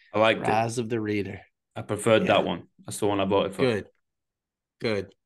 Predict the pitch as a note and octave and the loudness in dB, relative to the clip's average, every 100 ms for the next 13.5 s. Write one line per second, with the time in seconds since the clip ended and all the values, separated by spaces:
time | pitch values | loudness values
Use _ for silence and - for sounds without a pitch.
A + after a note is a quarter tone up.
0 | _ - - - A#2+ - G#2+ F#2+ G2 - | _ -16 -12 -4 -4 -4 -8 -6 -6 -2
1 | G#2+ F#2+ F2 - - G2+ G2 - _ _ | -2 -2 -4 -10 -8 -6 -6 -10 _ _
2 | _ A2+ A2+ G2 G2+ A#2 B2+ B2+ B2+ G#2 | _ 0 2 2 2 2 4 2 2 0
3 | A2+ A#2 A#2 A#2 A2+ - _ _ _ _ | 0 0 2 2 0 -6 _ _ _ _
4 | - - A#2 G#2 G#2 F2+ G#2 - - G#2 | -16 -4 -2 0 2 2 0 -2 -2 -2
5 | G2+ G#2+ G2+ G#2 G#2 G2 G2 G2+ G#2+ F#2+ | 0 0 0 -2 -2 -2 -2 -2 -4 -4
6 | F2+ F#2+ F#2+ F#2+ F#2+ F#2+ F#2+ F#2+ F#2+ F#2 | -2 -2 -2 -2 -4 -6 -6 -4 -2 -4
7 | - - F#2+ G2 D#2+ - - F#2 F#2 G2 | -8 -10 -6 -4 -4 -6 -4 -2 0 0
8 | F#2+ F#2 - - _ _ _ - - - | 0 -2 -6 -14 _ _ _ -20 -20 -8
9 | G#2+ E2+ D#2 - A2 A2+ F#2+ F2+ G2 F#2+ | -6 -2 -2 -2 0 2 2 0 -2 0
10 | A2+ G2+ A#2 A2 G2+ A2 G#2+ - B2 A#2+ | -2 0 2 2 0 0 -4 -4 -2 0
11 | A#2 - _ _ _ _ - G2 F#2 F2+ | -2 -4 _ _ _ _ -14 -8 -6 -4
12 | F#2 F2+ G2+ D#3 C3+ C#3+ D3 A#2+ B2 B2+ | -6 -8 -2 2 4 6 4 2 0 0
13 | A#2+ A#2 G#2 F#2+ - | 0 -2 -4 -8 -10